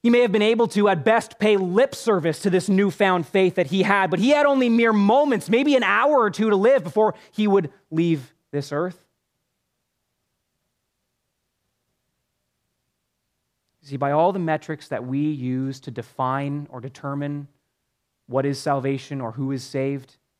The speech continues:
this man could never do enough. But he saw something different in Jesus.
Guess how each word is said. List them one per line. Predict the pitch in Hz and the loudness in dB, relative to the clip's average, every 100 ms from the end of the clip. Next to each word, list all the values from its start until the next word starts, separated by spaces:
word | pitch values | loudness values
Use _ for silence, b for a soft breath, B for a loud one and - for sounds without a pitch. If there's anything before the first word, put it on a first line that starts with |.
| _ _ _ _ _ _ _ _ _ _ _ _ _ _ _ _ _ | _ _ _ _ _ _ _ _ _ _ _ _ _ _ _ _ _
this | - | -8
man | 147 135 | -6 -4
could | 117 | -4
never | 120 110 | -4 -4
do | 110 107 | -6 -10
enough. | 98 73 _ _ _ _ _ _ _ _ _ _ _ _ _ _ _ _ _ _ _ _ _ _ _ _ _ _ _ _ _ _ _ _ _ _ _ _ _ _ | -12 -14 _ _ _ _ _ _ _ _ _ _ _ _ _ _ _ _ _ _ _ _ _ _ _ _ _ _ _ _ _ _ _ _ _ _ _ _ _ _
But | - | -20
he | 110 | -10
saw | 156 151 | -2 -2
something | 147 151 131 123 | -4 -10 -10 -8
different | 131 131 110 | -8 -8 -18
in | 107 | -18
Jesus. | 107 95 _ _ | -20 -20 _ _